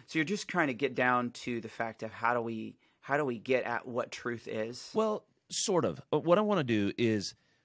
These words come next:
Speaker 2: we believe that there's this eternally existent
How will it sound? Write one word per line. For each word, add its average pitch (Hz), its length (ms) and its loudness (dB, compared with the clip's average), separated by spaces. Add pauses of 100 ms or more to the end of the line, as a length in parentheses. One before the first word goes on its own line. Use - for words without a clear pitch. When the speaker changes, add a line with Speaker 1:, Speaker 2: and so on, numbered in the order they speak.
(300)
Speaker 2:
we 123 120 2
believe 147 420 2
that 147 180 -2
there's 127 300 -2
this 110 320 -2
eternally 117 760 0 (100)
existent 104 720 -4